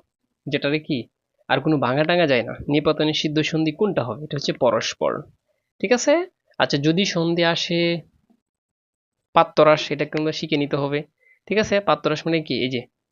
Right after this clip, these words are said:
এর সাথে বিসর্গ হবে, এটার সাথে কি বিসর্গ হবে? আর রাস হবে না, এটা হবে আস, ঠিক আছে? আচ্ছা,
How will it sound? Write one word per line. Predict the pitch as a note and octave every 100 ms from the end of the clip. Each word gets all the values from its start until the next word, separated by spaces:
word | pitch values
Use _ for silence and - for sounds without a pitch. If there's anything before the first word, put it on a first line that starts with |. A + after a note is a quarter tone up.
| _
এর | D3
সাথে | - D#3
বিসর্গ | D#3 E3 D3 B2+
হবে, | B2 A#2 A#2
এটার | - C#3+
সাথে | D#3
কি | D3+ D3
বিসর্গ | C#3+ C#3 B2
হবে? | A#2+ B2 F#3 - _ _ -
আর | C3 B2+
রাস | C3 E3 -
হবে | F3
না, | F3
এটা | D3+
হবে | D3+
আস, | C3 A#2 B2 - - - _ _
ঠিক | -
আছে? | A#3+ A#4 A#4+ _ - - - -
আচ্ছা, | A#2+ - -